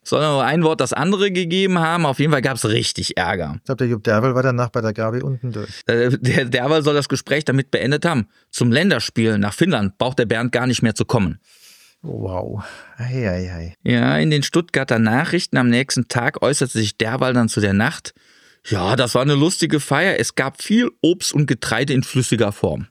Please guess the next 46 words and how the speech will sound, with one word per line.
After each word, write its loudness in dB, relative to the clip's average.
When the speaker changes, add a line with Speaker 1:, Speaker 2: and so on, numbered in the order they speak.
Speaker 2:
Ah, 0
ach 0
so. -2
Speaker 1:
Das 2
sollte 2
dann 2
Speaker 2:
<laughs> 0
Speaker 1:
alles 0
entschuldigen. 2
Jetzt 0
war 2
in 2
der 4
Nacht 0
natürlich 0
der 2
Schuster 0
völlig 0
außer 2
sich 0
nach 0
diesem 0
Telefonat. -2
Der 2
hat -2
dann 0
den 4
Udo 2
Lattek 0
angerufen, 0
weil 0
der 2
ein 0
Freund 2
von 0
dem 2
Derwal 0
war. 2
Und 2
der -2
Lattek -2
war 0
ja 0
Trainer 0
in 2
Barcelona. 2